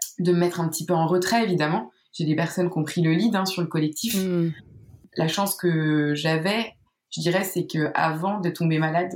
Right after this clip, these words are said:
Speaker 1: notre gouvernance était très horizontale. Dans ce collectif, il n'y avait pas que moi. Il y avait vraiment, euh, douze, treize, quatorze autres personnes. Et que du coup, en fait, ça n'a pas changé grand-chose, en réalité. Puisque, euh,
Speaker 2: Alors,
Speaker 1: c'est
Speaker 2: euh,
Speaker 1: prône
Speaker 2: mais c'est
Speaker 1: des
Speaker 2: trop bien,
Speaker 1: valeurs,
Speaker 2: tu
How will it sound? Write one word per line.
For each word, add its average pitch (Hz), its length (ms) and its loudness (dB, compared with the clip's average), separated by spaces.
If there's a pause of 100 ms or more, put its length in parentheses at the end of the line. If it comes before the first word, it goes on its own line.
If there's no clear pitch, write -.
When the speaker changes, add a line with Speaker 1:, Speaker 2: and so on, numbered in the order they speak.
(340)
Speaker 1:
notre 156 200 0
gouvernance 170 520 0
était 160 180 -2
très 180 260 2
horizontale. 170 560 0 (260)
Dans 156 80 -2
ce - 80 -8
collectif, 156 440 -2
il 170 40 -2
n'y 156 80 2
avait 151 80 0
pas 170 120 -2
que 180 120 -2
moi. 160 440 0
Il 160 60 -4
y 160 40 0
avait 151 260 -2
vraiment, 165 460 0 (720)
euh, 156 140 0 (180)
douze, 175 320 0
treize, 175 280 -2
quatorze 170 400 -2
autres 170 140 0
personnes. 165 520 -2 (500)
Et 170 120 0
que 170 100 -2
du 143 180 0
coup, 226 160 -2
en 185 140 2
fait, 202 240 -4 (140)
ça - 180 -4
n'a 175 140 2
pas 233 240 2 (180)
changé 175 500 -2
grand-chose, 160 680 -2 (380)
en 165 100 0
réalité. 160 580 0 (580)
Puisque, - 260 -2
euh, 156 260 2
Speaker 2:
Alors, 196 200 4
Speaker 1:
c'est 202 60 2
Speaker 2:
euh, 175 340 0
Speaker 1:
prône 165 60 -12 (640)
Speaker 2:
mais 202 120 4
c'est 180 80 4
Speaker 1:
des 175 60 4
Speaker 2:
trop 170 140 2
bien, 247 60 4
Speaker 1:
valeurs, 254 180 4
Speaker 2:
tu 185 540 0